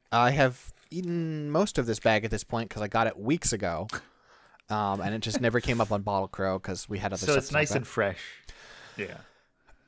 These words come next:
Speaker 1: Nick, these aren't very good.
Speaker 2: Did you say these are very good?
Speaker 1: Aren't. Negative.
Speaker 2: Oh.
Speaker 1: They are not very good. They are, like,
Speaker 2: Hmm.
Speaker 1: they're, like, puffed up,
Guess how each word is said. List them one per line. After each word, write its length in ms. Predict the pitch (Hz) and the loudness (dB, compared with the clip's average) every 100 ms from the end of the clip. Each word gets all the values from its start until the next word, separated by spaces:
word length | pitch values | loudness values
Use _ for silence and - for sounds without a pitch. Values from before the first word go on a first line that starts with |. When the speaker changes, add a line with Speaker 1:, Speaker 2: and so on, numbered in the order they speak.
| - | 2
Speaker 1:
Nick, 380 | 151 240 - - _ _ _ _ _ _ _ _ _ _ - | 8 8 8 -8 _ _ _ _ _ _ _ _ _ _ -4
these 140 | 156 | 4
aren't 160 | 247 339 | 6 8
very 140 | 339 208 | 8 8
good. 460 | 135 135 135 104 - _ _ _ _ _ _ _ _ _ _ _ _ _ _ _ _ _ _ _ _ | 6 8 8 8 2 _ _ _ _ _ _ _ _ _ _ _ _ _ _ _ _ _ _ _ _
Speaker 2:
Did 140 | - 160 | -8 -4
you 80 | |
say 120 | 226 247 | -2 0
these 220 | 196 143 - | 0 -2 6
are 280 | 120 127 | 10 10
very 260 | 139 156 165 | 8 6 4
good? 340 | 165 190 214 254 | 4 2 2 6
Speaker 1:
Aren't. 460 | 175 185 - - - - _ _ _ - | 8 8 4 -2 -4 -10 _ _ _ -4
Negative. 480 | 143 160 175 139 120 | 2 4 6 4 4
Speaker 2:
Oh. 320 | 95 90 95 | 2 0 -2
Speaker 1:
They 100 | 123 | 4
are 140 | 139 139 | 6 6
not 300 | 139 180 143 | 6 6 4
very 260 | 135 135 143 | 2 2 4
good. 420 | 160 160 101 - - - | 4 4 2 -4 -18 0
They 180 | 127 160 | 6 8
are, 100 | 160 | 8
like, 380 | 147 135 - - - | 8 4 2 -12 -12
Speaker 2:
Hmm. 640 | 101 95 92 92 90 90 | -12 -10 -12 -14 -14 -14
Speaker 1:
they're, 280 | 131 156 170 | 2 8 10
like, 260 | 156 147 - | 10 8 6
puffed 340 | - 214 - | 6 8 8
up, 280 | 147 139 - | 8 8 4